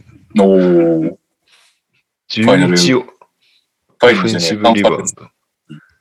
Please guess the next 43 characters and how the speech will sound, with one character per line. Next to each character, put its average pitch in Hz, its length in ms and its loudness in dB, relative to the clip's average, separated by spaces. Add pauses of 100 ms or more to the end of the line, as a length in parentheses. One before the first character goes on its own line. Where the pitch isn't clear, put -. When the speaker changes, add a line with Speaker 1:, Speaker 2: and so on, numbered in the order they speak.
(1040)
Speaker 2:
カ - 220 0
ン - 20 -10
フ - 80 -2
ァ - 260 -6
レ 117 60 -6
ン - 40 -6
ス - 80 -12
フ - 80 0
ァ 104 60 0
イ - 20 -2
ナ 95 120 0
ル 92 80 0
エ 92 80 -4
ム 90 60 -6
ブ 87 100 -8
イ 85 80 -12
ピ - 140 -14
ー、 71 200 -12 (220)
ケ 98 100 -2
ボ 87 180 -6
ン・ 82 120 -14
ル 78 140 -12
ー - 20 -16
ニ - 100 -20
ー。 - 180 -20 (2000)
十 151 260 -2
一 175 200 -4
オ 165 120 2
フ 170 100 -2
ェ 165 60 0
ン 156 60 -2
シ 160 140 -4
ブ 151 120 -2
リ 143 100 0
バ 95 140 0
ウ 71 40 -10
ン 71 60 -16
ド 71 100 -14
っ - 60 -20
て - 80 -12
一 - 260 0
人 139 140 -2
で 78 260 -4